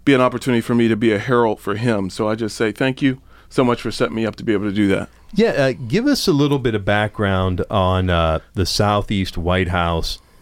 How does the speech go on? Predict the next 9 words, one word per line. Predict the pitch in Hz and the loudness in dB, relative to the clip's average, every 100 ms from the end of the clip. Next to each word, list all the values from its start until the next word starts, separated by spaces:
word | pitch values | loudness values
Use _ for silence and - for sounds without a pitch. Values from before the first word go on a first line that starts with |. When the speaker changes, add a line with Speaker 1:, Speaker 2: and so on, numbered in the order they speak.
| - - _ - | -20 -20 _ -4
Speaker 2:
and | 98 95 98 | 0 2 2
the | 90 | 0
Dream | 85 87 95 95 92 | -2 0 0 2 0
Center | - 90 85 80 | 0 0 0 0
and | - 90 90 | 0 0 2
your | 104 113 104 | 4 2 0
connection | - 101 92 98 - - 90 85 | -4 -4 -2 -2 -4 -4 -2 0
there, | 90 90 90 87 - - - - - | 0 2 0 -2 -4 -16 -20 -20 -6
um, | 90 85 82 80 76 | -2 0 0 0 -2